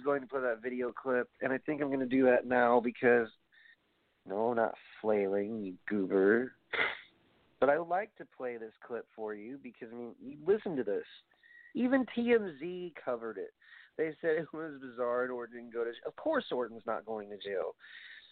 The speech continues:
If he would have, folks, there would have been a big old article about it in the paper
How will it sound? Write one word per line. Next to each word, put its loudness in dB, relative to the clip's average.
If 4
he -4
would 0
have, 0
folks, 2
there 2
would 2
have 2
been 2
a 2
big 0
old 2
article 2
about -4
it -10
in -12
the -14
paper -4